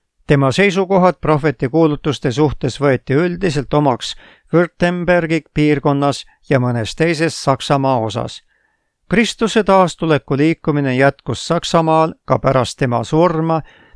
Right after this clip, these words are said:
ning samal ajal, kui adventkuulutus köitis tähelepanu teistes maades,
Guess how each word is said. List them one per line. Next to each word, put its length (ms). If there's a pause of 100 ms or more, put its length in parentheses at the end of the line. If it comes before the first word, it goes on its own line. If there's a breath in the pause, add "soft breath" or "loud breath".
ning 180
samal 400
ajal, 340 (340)
kui 160
adventkuulutus 1120
köitis 500
tähelepanu 680
teistes 460
maades, 500